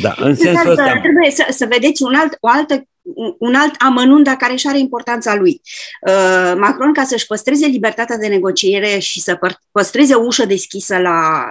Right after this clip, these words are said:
Speaker 2: la Moscova, ca să poată să discute cu Putin, el n-a trimis, uh, ajutor militar direct în Ucraina.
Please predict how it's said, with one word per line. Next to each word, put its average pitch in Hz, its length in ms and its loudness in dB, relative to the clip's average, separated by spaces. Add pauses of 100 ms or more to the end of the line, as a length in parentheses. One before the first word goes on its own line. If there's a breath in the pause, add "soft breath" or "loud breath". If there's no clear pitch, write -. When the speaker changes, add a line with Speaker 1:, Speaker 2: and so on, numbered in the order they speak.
Speaker 2:
la 160 300 -4
Moscova, 190 520 -2
ca 156 100 -10
să 156 140 -12
poată 240 260 -2
să 202 140 -4
discute 185 340 -6
cu 170 140 -6
Putin, 175 300 2
el 214 160 0
n-a 269 140 0
trimis, 262 480 -2 (320 loud breath)
uh, 190 580 2
ajutor 208 440 0
militar 220 480 0
direct 202 300 -8
în 190 80 -4
Ucraina. 175 480 -2